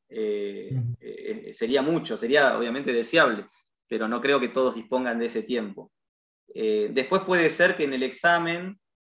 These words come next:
Speaker 1: eh, más allá del examen, ¿no? Si ustedes van leyendo parte del material bibliográfico complementario a la, al video o a la clase, eh, bueno, una parte la podrán leer ahora a medida que van avanzando y otro poco lo, lo dejarán para después.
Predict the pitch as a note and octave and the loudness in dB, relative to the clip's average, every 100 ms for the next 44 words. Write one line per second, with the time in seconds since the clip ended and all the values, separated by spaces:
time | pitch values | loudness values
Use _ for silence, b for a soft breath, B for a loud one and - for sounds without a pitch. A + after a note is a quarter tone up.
0 | _ _ - A#2 A2 - A#2 D3 D3 D#3 | _ _ -14 -8 -6 -6 -4 -2 6 6
1 | A2+ - A2 G#2 A2 D3 A2+ - D3+ D3 | 6 0 -4 -6 -6 -8 -8 0 4 4
2 | C#3 C#3+ C3+ C3 D#3 D3+ C#3 C#3+ E3+ - | 4 2 2 0 -2 -2 -2 -4 -4 -12
3 | _ - B2 - A#2+ A#2 A2 A#2 B2+ A#2 | _ -2 -2 -2 -4 -4 -4 -6 -6 -4
4 | A#2 B2+ C3 A#2+ A2+ A2+ A2 A2 C3 C3 | -4 -4 -4 -6 -6 -6 -6 -2 -2 0
5 | A#2 A2 - A2 A2 A#2+ C3+ B2+ A2 A2 | -2 -4 -6 -8 -6 -2 -2 -2 -4 -4
6 | G#2+ C3+ - D3 D3+ _ _ _ _ _ | -2 -4 -2 -8 -8 _ _ _ _ _
7 | _ B2 A2+ G#2+ G#2 B2 A#2+ G2 C3 C3+ | _ -4 0 2 2 2 0 -2 -2 0
8 | C3 D3 D3 B2+ A#2 B2 C3 B2 B2 A#2+ | 2 2 2 -2 0 2 2 2 0 2
9 | C3+ D3 C3+ A#2 A#2+ A#2 A#2+ A#2+ B2 A#2+ | 2 2 2 -2 -4 -4 -4 -2 -6 0
10 | D#3 D#3+ D#3+ F3 F3+ _ _ _ _ B2+ | 2 2 0 -4 -6 _ _ _ _ -6
11 | A#2 B2+ C3 C3 C3 C3+ C3+ D3 B2 A2 | 0 0 2 -2 0 -2 0 -2 0 -4
12 | G#2+ A2+ A2 G#2+ G#2+ A2+ A#2 B2 A2 G#2+ | -6 -6 -4 -4 -2 -2 -2 -2 -2 -2
13 | G#2 - A#2 G2 _ | -4 -4 -4 -4 _